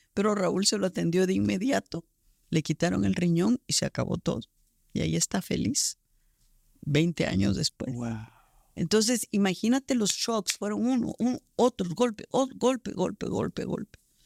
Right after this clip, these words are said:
Speaker 1: Y aprendías, aprendí, aprendí a que el perdón es en verdad tratar de recortarte las cosas bonitas de una persona, no lo malo.
Speaker 2: Mm.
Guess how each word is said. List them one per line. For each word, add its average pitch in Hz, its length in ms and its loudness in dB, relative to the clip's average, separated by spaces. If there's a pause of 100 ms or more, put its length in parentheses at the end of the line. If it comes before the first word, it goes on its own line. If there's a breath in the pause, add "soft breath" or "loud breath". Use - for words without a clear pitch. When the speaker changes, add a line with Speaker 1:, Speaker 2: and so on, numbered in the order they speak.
(1160 soft breath)
Speaker 1:
Y 240 100 4
aprendías, 269 880 2
aprendí, 202 640 0
aprendí 202 520 -2
a 262 60 -2
que - 120 -4
el 202 100 0
perdón 214 680 0 (500)
es 196 200 2
en 208 120 2
verdad 190 420 0 (1000)
tratar 208 640 2
de 180 260 0
recortarte 170 1000 -2
las 156 240 -2
cosas 220 500 -2
bonitas 190 800 0 (420)
de 170 160 2
una 196 220 2
persona, 160 600 -2 (1300)
no 165 240 4
lo 190 140 2
malo. - 260 0 (140)
Speaker 2:
Mm. 123 300 0